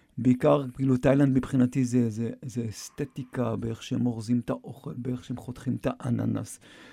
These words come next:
באיך שהם, אה, מקשטים את המקדשים. יש המון אסתטיקה בפרטים קטנים. זה בשבילי תאילנד הרבה יותר מאשר, אה, חופי ים, כי חופי ים יש מכל מקום בעולם. אז מה זה בשבילך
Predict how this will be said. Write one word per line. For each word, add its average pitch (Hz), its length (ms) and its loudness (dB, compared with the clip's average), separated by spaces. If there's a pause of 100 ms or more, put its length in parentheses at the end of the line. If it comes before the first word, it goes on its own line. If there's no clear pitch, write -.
(260)
באיך 127 260 -4
שהם, 131 400 0
אה, 131 280 0
מקשטים 127 800 0
את - 60 -6
המקדשים. 123 580 2
יש 127 180 -2
המון 139 240 2
אסתטיקה 147 560 -4
בפרטים 127 560 -4
קטנים. 127 440 0 (580)
זה 131 140 0
בשבילי 135 380 0
תאילנד 143 420 2
הרבה 117 240 -2
יותר 139 300 -2
מאשר, 123 600 -4
אה, 117 240 -6
חופי - 380 -10
ים, 135 220 -4
כי 117 120 -16
חופי 127 280 -12
ים 127 240 0
יש 113 140 -14 (120)
מכל 131 280 -6
מקום 120 360 -4
בעולם. 110 400 -4 (1000)
אז 110 160 -4
מה 147 160 4
זה 175 120 2
בשבילך 127 500 -2